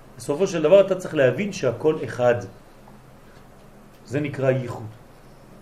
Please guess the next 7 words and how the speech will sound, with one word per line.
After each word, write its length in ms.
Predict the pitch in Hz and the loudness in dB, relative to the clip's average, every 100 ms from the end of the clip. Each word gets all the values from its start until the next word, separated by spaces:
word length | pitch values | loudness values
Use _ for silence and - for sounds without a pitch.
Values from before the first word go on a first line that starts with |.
| - | -8
כוח 260 | - 139 123 | 0 0 0
הייחוד. 420 | 131 123 123 104 - - - - - - - - - - - | -6 -6 -10 -16 -18 -20 -20 -20 -20 -20 -20 -20 -20 -20 -12
זה 120 | 120 | -4
הרמח"ל, 560 | 117 120 - 151 156 156 - - - - - - | -2 -2 -2 4 4 2 -8 -20 -20 -20 -20 -2
כן? 200 | 156 175 175 - - - - - - | 0 0 -4 -12 -20 -20 -20 -20 -12
יש 200 | 131 - | -10 -4
לו 160 | 135 | 0